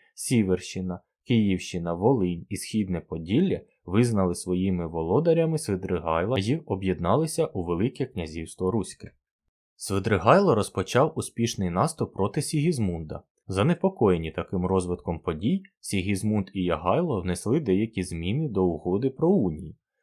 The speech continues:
У тисяча чотириста тридцять другому і тисяча чотириста тридцять четвертих роках були видані акти, які зрівнювали в правах католицьку і православну знать.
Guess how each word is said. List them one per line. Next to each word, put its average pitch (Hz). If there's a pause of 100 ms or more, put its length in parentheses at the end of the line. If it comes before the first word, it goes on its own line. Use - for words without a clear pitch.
(120)
У 98
тисяча 185
чотириста 131
тридцять 95
другому 92
і 101
тисяча 104
чотириста 92
тридцять 90
четвертих 90
роках 120 (300)
були 95
видані 170
акти, - (180)
які 98
зрівнювали 156
в 151
правах 92
католицьку 95
і 127
православну 82
знать. 95